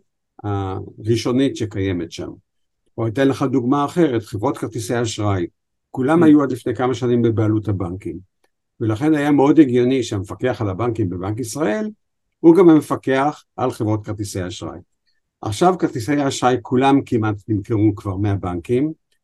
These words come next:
Speaker 1: חלקם עדיין, חלקם עבר לבעלות של חברות ביטוח,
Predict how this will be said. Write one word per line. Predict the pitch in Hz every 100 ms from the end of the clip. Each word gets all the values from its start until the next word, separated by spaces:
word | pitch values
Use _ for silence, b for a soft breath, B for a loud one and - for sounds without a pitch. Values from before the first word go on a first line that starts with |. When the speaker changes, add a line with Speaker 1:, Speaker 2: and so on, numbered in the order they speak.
| _ - _
Speaker 1:
חלקם | - 123 107 165 160 151
עדיין, | 113 127 127 123 123 110
חלקם | 127 117 160 156
עבר | 107 131
לבעלות | 127 117 107 113 117
של | 110
חברות | 104 98 104
ביטוח, | 98 104 101 85 90 - -